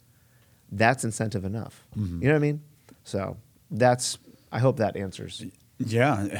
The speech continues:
Speaker 2: man,
Speaker 1: Yeah.
Speaker 2: I'll tell you, it makes me wanna do more for Christ. <laughs> That's, that's a, that is a very convicting thought. You, you know, it's,
Speaker 1: Yeah.
Speaker 2: you know, are you gonna have something to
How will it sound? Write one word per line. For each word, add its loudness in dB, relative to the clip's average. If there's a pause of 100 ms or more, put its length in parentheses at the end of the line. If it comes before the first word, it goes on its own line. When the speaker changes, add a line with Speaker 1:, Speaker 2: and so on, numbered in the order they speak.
Speaker 2:
man, -2
Speaker 1:
Yeah. 6
Speaker 2:
I'll 4
tell 4
you, 8
it 4
makes 2
me 2
wanna 2
do 2
more 4
for -4
Christ. -4
<laughs> -4
That's, -2
that's -2
a, 0 (640)
that 6
is 6
a 6
very 6
convicting 0
thought. -4 (140)
You, -8
you -6
know, -6
it's, -8
Speaker 1:
Yeah. -10 (540)
Speaker 2:
you -8
know, -4
are -2
you 0
gonna 0
have -2
something -6
to -8